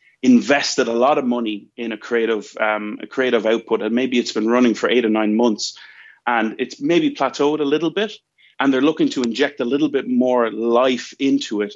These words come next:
and they're running local radio anyway, well, then this is an opportunity for them to get those kind of positive percentage points when they're sitting in their monthly meeting and to try and really engage with the audience locally a little bit stronger.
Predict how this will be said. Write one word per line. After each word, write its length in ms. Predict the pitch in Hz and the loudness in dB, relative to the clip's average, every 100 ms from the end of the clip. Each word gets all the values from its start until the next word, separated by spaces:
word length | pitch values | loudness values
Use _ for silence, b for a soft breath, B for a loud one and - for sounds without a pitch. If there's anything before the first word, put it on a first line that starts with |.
| 117 | -4
and 120 | 117 | 0
they're 140 | 113 | 0
running 500 | 113 135 143 127 113 107 | 2 2 2 0 -4 -6
local 580 | 110 117 127 127 117 110 | -2 2 2 2 -2 2
radio 600 | 117 131 117 110 104 104 _ _ _ - | 2 2 0 -2 -4 -8 _ _ _ -2
anyway, 560 | 151 139 107 107 107 B B B | 2 2 2 -4 -8 B B B
well, 140 | 127 | 0
then 380 | 139 139 127 123 _ _ | 2 2 0 -6 _ _
this 280 | 107 160 - | -2 0 2
is 140 | 156 | 0
an 60 | 139 | 2
opportunity 680 | 131 127 - 135 135 113 110 | 0 -2 -4 0 0 -2 -6
for 220 | - 120 | 0 0
them 220 | 113 113 | 0 -4
to 460 | - - 113 107 107 b b _ | -6 -4 -2 -2 -4 b b _
get 300 | - 139 - | -2 -2 -2
those 300 | 131 123 113 | 0 0 0
kind 220 | - 120 113 | -4 -4 -4
of 120 | 104 | -6
positive 640 | - 139 147 131 120 113 | -4 0 2 2 -2 -6
percentage 480 | 113 123 127 117 - | -8 -6 -6 -8 -8
points 300 | 113 104 - | -6 -6 -6
when 100 | 104 | -6
they're 80 | 101 | -4
sitting 320 | - 117 110 | -2 0 0
in 80 | 104 | 0
their 100 | 104 | 2
monthly 360 | 117 101 107 | 2 2 2
meeting 420 | 104 117 107 95 B B | 4 4 2 -2 B B
and 140 | 104 104 | -6 -4
to 80 | |
try 220 | 101 131 117 | 0 2 2
and 120 | 110 | 2
really 380 | 123 131 120 113 | 2 4 2 0
engage 400 | 107 117 117 107 | 0 0 0 -2
with 100 | 104 | -2
the 140 | 107 | 2
audience 460 | 110 113 110 101 110 | 4 4 2 -2 0
locally 600 | 110 127 - 139 135 - _ _ | 0 2 0 -2 -2 -8 _ _
a 60 | 110 | 0
little 220 | 113 113 | 2 2
bit 160 | 107 107 | 0 -2
stronger. 500 | - 104 104 98 | -2 -2 -2 -4